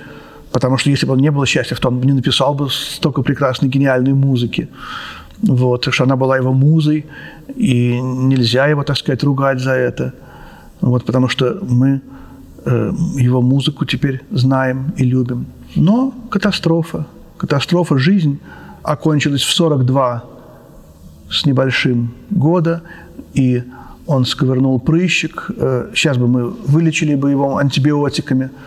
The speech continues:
но все было предопределено. И когда, м, хоронили Скрябина, то поэт, э, Вячеслав Иванов сказал, м,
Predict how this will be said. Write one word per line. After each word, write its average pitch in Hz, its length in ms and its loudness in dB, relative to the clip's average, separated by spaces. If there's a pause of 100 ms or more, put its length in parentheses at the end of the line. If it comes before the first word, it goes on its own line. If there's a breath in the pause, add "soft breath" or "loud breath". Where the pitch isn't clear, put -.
(400 loud breath)
но 143 120 2
все - 220 0
было 185 360 2 (480 loud breath)
предопределено. 160 920 0 (460 loud breath)
И 147 140 2
когда, 143 420 0 (420 loud breath)
м, 143 280 2
хоронили 151 500 2
Скрябина, 117 640 -2 (400 loud breath)
то 131 280 -2 (520 loud breath)
поэт, 151 480 0 (100)
э, 127 220 -2
Вячеслав 139 520 -2
Иванов 135 760 -2 (560 loud breath)
сказал, 131 640 0 (840 loud breath)
м, 120 440 0